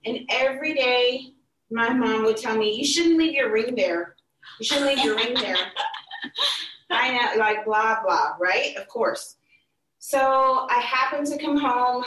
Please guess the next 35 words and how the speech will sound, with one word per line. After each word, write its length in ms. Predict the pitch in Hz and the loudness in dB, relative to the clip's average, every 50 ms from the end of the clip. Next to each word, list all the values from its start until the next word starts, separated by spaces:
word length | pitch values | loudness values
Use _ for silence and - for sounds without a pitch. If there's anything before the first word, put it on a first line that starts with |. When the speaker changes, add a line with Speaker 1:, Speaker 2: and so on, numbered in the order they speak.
| 247 - - - - _ _ - 214 - - _ | -8 -12 -14 -18 -20 _ _ -16 -16 -16 -14 _
Speaker 1:
two 380 | - - 285 277 269 262 262 262 | -6 -2 0 0 2 2 2 2
weeks 260 | 254 262 262 262 - | 0 -2 -4 -2 -2
ago, 520 | 277 285 269 269 269 269 277 285 285 285 - - - - - - 269 - _ 311 330 | -2 0 2 2 2 4 2 2 0 -4 -8 -12 -16 -16 -16 -16 -20 -12 _ -4 -2
and 320 | 233 247 254 269 269 269 285 | -2 -2 0 -2 -2 -4 -6
it's, 260 | - - - - - _ _ _ - | -6 -8 -12 -14 -16 _ _ _ -4
I, 280 | 214 233 233 226 - - - - - _ _ 208 | -2 0 0 -2 -2 -6 -12 -20 -20 _ _ -8
okay, 320 | 214 208 214 185 185 190 | -6 -4 -2 -2 -2 -2
so 140 | - 247 233 | -4 -4 -2
it 80 | 226 240 | 0 0
was 140 | 269 247 | 0 0
either 200 | 285 285 269 - | 0 0 0 0
on 180 | - - 240 262 | 0 0 0 2
that 200 | 277 269 269 - - 277 | 0 0 -2 -2 -2 -2
side 180 | 254 254 247 | -2 -2 -4
table 460 | 254 269 247 247 247 254 254 254 247 240 - | -4 -4 -4 -2 -2 0 0 0 0 0 0
or 140 | 202 190 190 - 214 | -2 -2 0 0 0
on 120 | 226 226 | 0 -2
the 80 | 226 226 | -4 -6
counter, 640 | - - - 226 226 220 208 220 220 226 233 233 226 | -8 -8 -6 -4 -2 -2 -2 0 0 0 0 0 0
but, 220 | 202 190 - 196 202 | -2 -2 -2 -2 -2
Speaker 2:
Yeah. 80 | 190 | -2
Speaker 1:
like, 160 | 190 185 - 175 | -2 -2 -4 -6
right 280 | 170 185 185 202 220 226 | -4 -4 -2 0 -2 -2
above 200 | 220 226 226 226 | 0 0 -2 0
the 80 | 226 226 | -2 -4
kitchen 360 | - 254 226 - - 226 226 240 262 | -4 -6 -6 -6 -6 -4 -2 0 0
sink. 240 | - 220 - - - | 2 0 0 0 0
I 120 | 226 226 | -2 -2
put 120 | 226 220 - | -4 -6 -4
my 100 | - 214 | -4 -4
ring 240 | 208 220 440 226 220 | -2 -2 -2 0 0
down, 240 | 220 220 214 220 | 0 0 0 0
started 260 | 220 - 202 208 208 208 | -2 -4 -4 -4 -2 0
washing 340 | 202 202 202 - - 208 202 | 0 0 0 -4 -6 -8 -8
dishes. 520 | 202 202 208 - 214 214 208 208 208 208 | -8 -8 -4 -2 0 0 0 0 -2 -4